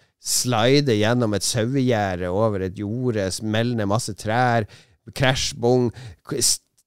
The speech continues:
tikke inn skill points uansett hva man gjør. Alt er jo en skill i dette spillet. Det, det, det er bare en eller annen, det er sånn meningsløs tidsfordriv. Og så ser det pent ut. Jeg har lyst til å elske å kjøre rundt og utforske den verden. Men det er ikke noe utforsking. For det hele tiden så går du bare på kartet,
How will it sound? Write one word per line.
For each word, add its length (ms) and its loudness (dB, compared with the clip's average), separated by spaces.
tikke 480 4
inn 160 2
skill 320 2
points 320 2
uansett 480 0
hva 120 0
man 160 0
gjør. 240 4
Alt 280 0
er 120 2
jo 80 -2
en 80 -4
skill 320 0
i 80 0
dette 280 -2
spillet. 480 0
Det, 200 -2
det, 240 2
det 120 2
er 80 0
bare 200 4
en 120 2
eller 180 4
annen, 100 -8
det 80 4
er 80 -2
sånn 160 0
meningsløs 760 2
tidsfordriv. 520 -4
Og 80 -4
så 80 -2
ser 240 4
det 80 0
pent 220 4
ut. 80 -2
Jeg 20 0
har 160 4
lyst 240 0
til 60 2
å 100 2
elske 380 -2
å 20 -6
kjøre 320 0
rundt 240 -2
og 60 -8
utforske 400 -4
den 140 0
verden. 180 -2
Men 60 4
det 100 6
er 60 6
ikke 100 2
noe 160 6
utforsking. 540 0
For 140 0
det 100 4
hele 240 6
tiden 160 6
så 80 2
går 160 6
du 60 4
bare 160 6
på 100 4
kartet, 460 2